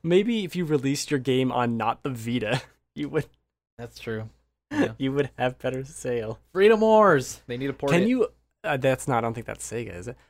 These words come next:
Speaker 1: But
Speaker 2: No, I
Speaker 1: can you
Speaker 2: forgot what it was.
Speaker 1: imagine, uh, Persona on the, on the Switch? Sega would just be like, "Oh wow, look at these sales."
Speaker 2: It'd be so killer.
Speaker 1: Who knew?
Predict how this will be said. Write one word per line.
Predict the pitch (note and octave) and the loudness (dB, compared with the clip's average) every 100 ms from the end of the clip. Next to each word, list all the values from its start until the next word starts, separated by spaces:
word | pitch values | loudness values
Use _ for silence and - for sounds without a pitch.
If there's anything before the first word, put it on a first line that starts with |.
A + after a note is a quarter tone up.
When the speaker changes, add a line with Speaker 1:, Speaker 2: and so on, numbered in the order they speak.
| _ | _
Speaker 1:
But | - C#3 - A2+ | 2 2 0 -10
Speaker 2:
No, | A2 G#2+ | -12 -12
I | _ _ | _ _
Speaker 1:
can | - E3 | -6 -2
you | A3 | 2
Speaker 2:
forgot | G3 | 2
what | |
it | |
was. | |
Speaker 1:
imagine, | B2 A#2+ A#2+ G#2+ G2 A2 _ _ _ _ _ _ _ _ _ _ | 2 2 0 -6 -10 -14 _ _ _ _ _ _ _ _ _ _
uh, | C3 A#2 | -4 -4
Persona | A#2+ D3+ - D3 C3 B2 | 0 -2 2 2 4 2
on | A#2 B2 | 0 0
the, | A2+ A2 | -2 -4
on | B2+ | -4
the | A#2 | -4
Switch? | - C3 G#2 - - - _ | -6 -8 -8 -10 -18 -18 _
Sega | - E3+ E3+ F#3+ | -2 0 2 0
would | E3+ | 0
just | D3+ - | -2 -4
be | - | -2
like, | C#3+ E3 | 0 4
"Oh | C4 | 4
wow, | C#3+ C#3+ C#4+ C#3+ C3 | 4 4 4 2 2
look | B3+ | 0
at | F#4+ | 0
these | A#2+ - | -4 -2
sales." | - G3+ G4+ - - - _ _ _ _ - | 0 2 0 -4 -10 -12 _ _ _ _ 2
Speaker 2:
It'd | F3 F3+ | 2 2
be | G#3 G3+ F3 _ _ | -2 -4 -10 _ _
so | - - F3 | -6 0 0
killer. | E3 E3+ D4+ B3 | 2 2 4 6
Speaker 1:
Who | |
knew? | D#4+ D#3+ C#3 | 4 2 -2